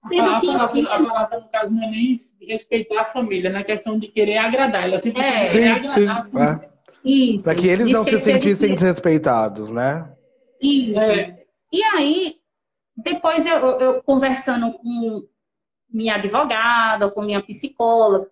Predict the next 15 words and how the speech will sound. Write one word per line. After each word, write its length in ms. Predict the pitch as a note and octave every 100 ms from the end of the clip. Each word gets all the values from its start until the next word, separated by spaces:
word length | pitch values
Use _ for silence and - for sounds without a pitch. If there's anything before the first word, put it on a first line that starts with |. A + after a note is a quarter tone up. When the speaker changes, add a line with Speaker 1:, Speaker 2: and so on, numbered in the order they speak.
| _
Speaker 1:
com 60 | B3+
o 40 |
Alex, 580 | C4+ A#3 G#3+ G3+ G3 -
com 100 | A3+
meu 140 | A3+
ex-marido, 760 | A#3 A#3+ C4+ C#4+ B3+ A#3 G#3 G#3
com 120 | - B3+
um 100 | B3
monte 260 | D4 E4+
de 160 | F4+ F#4
gente, 500 | C#4+ A#3 A#3+ - F4+ _ _ _ _
eles 220 | F4+ G4 -
pararam 360 | F#4 D#4 D4
e 80 | D#4
conversaram. 680 | D#4+ E4+ E4+ D#4+ B3 A#3+